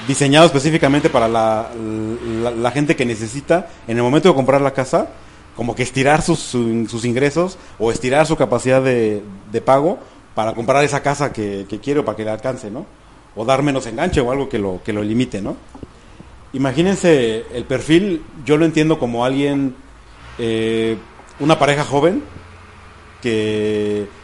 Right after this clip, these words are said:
proba-, que ya tienen los dos, este, ingresos, que les, los están sumando, que vieron esa casa que probablemente está un poquito fuera de su alcance, que si los analizamos para un pagos fijos que tiene una mensualidad inicial más alta, no le alcanzaría,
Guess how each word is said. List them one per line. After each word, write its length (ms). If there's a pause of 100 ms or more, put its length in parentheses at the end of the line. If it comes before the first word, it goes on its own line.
(280)
proba-, 340
que 140
ya 140
tienen 220
los 120
dos, 300
este, 200
ingresos, 720
que 640
les, 160
los 140
están 240
sumando, 540 (300)
que 120
vieron 260
esa 200
casa 260
que 100
probablemente 460
está 100
un 40
poquito 220
fuera 280
de 100
su 100
alcance, 480 (800)
que 120
si 100
los 160
analizamos 520
para 160
un 60
pagos 280
fijos 280
que 80
tiene 200
una 100
mensualidad 360
inicial 360
más 200
alta, 300 (460)
no 180
le 60
alcanzaría, 680